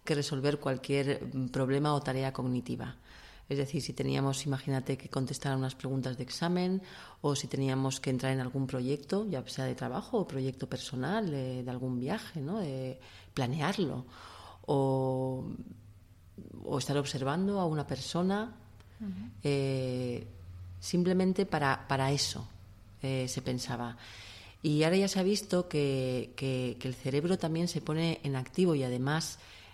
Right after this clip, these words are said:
Speaker 1: em, tiene como la mis-, el mismo desgaste energético cuando estamos en esos momentos como de ensoñación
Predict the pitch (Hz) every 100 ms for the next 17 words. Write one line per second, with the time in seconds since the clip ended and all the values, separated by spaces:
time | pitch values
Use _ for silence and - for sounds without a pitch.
0 | - 139 135 131 127 123 123 120 123 -
1 | - - - - - - - - - -
2 | - - - - - 165 165 170 165 151
3 | 139 147 - - 143 147 175 160 143 147
4 | 170 - 135 123 - - 139 135 - 175
5 | 170 - 156 - - - - - 156 156
6 | 180 202 220 220 - 170 165 170 196 190
7 | 180 185 190 - 156 147 139 151 147 143
8 | - 170 120